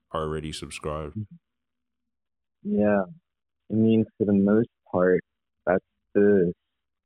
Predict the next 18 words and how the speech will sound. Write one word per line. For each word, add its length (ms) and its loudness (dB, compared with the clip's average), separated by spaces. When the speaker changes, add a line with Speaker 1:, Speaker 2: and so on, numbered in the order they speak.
Speaker 2:
sense 220 2
that 280 2
a 60 -14
collective 760 2
is 200 -2
a 60 -6
group 200 0
of 120 2
individuals 720 0
who 300 2
all 340 -2
have 160 -8
this 120 -10
resonance 520 -4
to 140 -10
some 140 -16
extent. 480 -8
Uh, 160 0